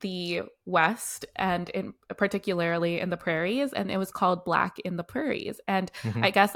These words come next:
Speaker 1: I was noticed probably on Instagram because, like I said, at this time I was posting pretty aggressively <laughs> and sharing what I was doing. And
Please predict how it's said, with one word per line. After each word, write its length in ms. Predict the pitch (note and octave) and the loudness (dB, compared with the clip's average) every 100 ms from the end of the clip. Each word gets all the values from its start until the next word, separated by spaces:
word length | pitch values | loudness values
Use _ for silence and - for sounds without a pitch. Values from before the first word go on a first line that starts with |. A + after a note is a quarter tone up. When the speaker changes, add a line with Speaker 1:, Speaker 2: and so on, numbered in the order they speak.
| - | 0
Speaker 1:
I 140 | F#3+ | 2
was 240 | F3 E3+ | 2 -2
noticed 640 | F3+ E3 E3+ F#3+ C#4 - - | -4 -4 -2 -2 -4 -8 -2
probably 560 | - D4 A#3+ G3 G3 | 0 2 0 -2 -4
on 160 | - F#3+ | -2 -2
Instagram 480 | F3+ - G3+ A#3 A#3+ | -4 -6 -4 -2 -2
because, 260 | A3 F3+ | -2 -2
like 100 | - | -2
I 40 | G#2 | -4
said, 180 | - | -4
at 80 | - | -2
this 160 | - G3 | -2 -4
time 340 | - F#3+ F3+ F3+ | -4 -4 -2 -2
I 80 | |
was 140 | - - | -4 -6
posting 600 | - A3+ - A3+ G#3+ G#3 - - _ | 0 0 0 -4 -2 -4 -8 -20 _
pretty 460 | - G3+ F#3 F3 F3 _ - | -2 0 0 -2 -4 _ -12
aggressively 720 | F3 G3 A3 G#3+ G#3 G#3+ C4 D#4 - | 0 2 2 0 2 6 6 6 6
<laughs> 120 | - | 4
and 480 | - G3+ F3+ F3+ A#3+ E4 G#4+ F4+ | 4 6 6 6 4 2 -2 -4
sharing 420 | - A3 G3+ G3+ G3+ | 2 6 6 6 6
what 140 | F#3+ | 6
I 100 | F#3 | 6
was 200 | F#3 F#3 | 6 -2
doing. 460 | B3+ B3 B3 A#3+ A#3 | -2 0 0 0 -2
And 360 | - F#3+ F3+ | -2 -2 -4